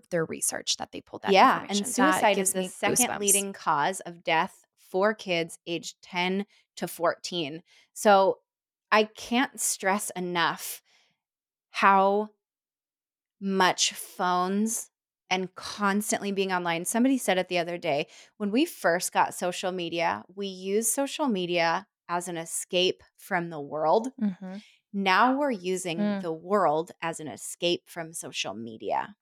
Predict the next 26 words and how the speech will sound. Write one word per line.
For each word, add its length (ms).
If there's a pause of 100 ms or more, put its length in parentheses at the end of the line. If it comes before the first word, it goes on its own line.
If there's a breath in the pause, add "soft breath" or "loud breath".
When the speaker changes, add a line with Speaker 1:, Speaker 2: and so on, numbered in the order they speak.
Speaker 1:
Interesting. 720
Speaker 2:
The 40
amount 280
of 160
time 380
we're 140
on 220
it, 160
the 80
amount 240
of 100
screen 320
time 220
that 120
your 120
kids 320
are 120
Speaker 1:
Yeah. 140
Speaker 2:
racking 260
up. 220
We 180
can't 300
stress 380
enough 440
having 380
a 120